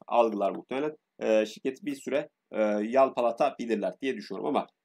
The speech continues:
kabaca yıllıklar arası değerlendiğinizde çok çok iyi bilanço bence.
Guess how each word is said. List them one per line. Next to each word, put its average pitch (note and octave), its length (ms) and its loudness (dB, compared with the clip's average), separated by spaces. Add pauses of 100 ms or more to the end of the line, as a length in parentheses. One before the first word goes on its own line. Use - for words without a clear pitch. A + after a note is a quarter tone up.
kabaca C#3 300 4
yıllıklar B2 480 4
arası G#2 340 4
değerlendiğinizde A#2+ 560 0
çok - 220 -6
çok - 220 -8
iyi A#2+ 200 -6
bilanço G2 360 -4
bence. A2+ 360 -6